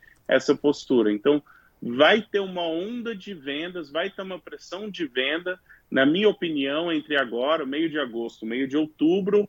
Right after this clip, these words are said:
n-, é difícil saber exatamente quando vai vir a, a máxima dessa, dessa pressão de venda, mas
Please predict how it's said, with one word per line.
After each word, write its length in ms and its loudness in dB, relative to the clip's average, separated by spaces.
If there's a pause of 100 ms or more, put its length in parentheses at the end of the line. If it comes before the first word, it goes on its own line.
(280)
n-, 340 0
é 100 -4
difícil 460 2
saber 320 4
exatamente 680 0
quando 300 -8
vai 180 -4
vir 240 -4
a, 320 -4
a 40 -2
máxima 760 -4
dessa, 440 -2
dessa 300 -2
pressão 340 -6
de 140 -4
venda, 320 0
mas 300 -8